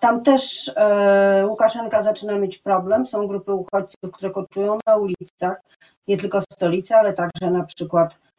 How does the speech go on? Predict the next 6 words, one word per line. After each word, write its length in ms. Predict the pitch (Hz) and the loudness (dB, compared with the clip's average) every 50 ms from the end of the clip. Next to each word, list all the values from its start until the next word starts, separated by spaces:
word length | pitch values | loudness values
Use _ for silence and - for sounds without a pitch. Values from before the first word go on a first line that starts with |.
| _ _ _ - | _ _ _ -14
Grodna. 580 | 175 170 202 208 185 180 165 170 185 196 - - - | -6 0 2 2 2 2 0 0 0 -2 -2 -2 -2
Tam 180 | - 220 226 - | -4 -4 -4 -6
sytuacja 760 | - 196 - - 208 196 - 202 196 196 - - 208 196 | -10 -16 -12 -8 -8 -2 0 2 0 0 0 -2 -2 0
robi 380 | 190 190 - - 190 - 185 180 | 0 0 -2 -4 -8 -10 -10 -8
się 120 | - 196 190 196 190 | -2 0 0 2 0
napięta, 440 | 185 180 - 202 196 190 185 - 175 | -2 -4 -2 -2 0 -2 -2 -4 -6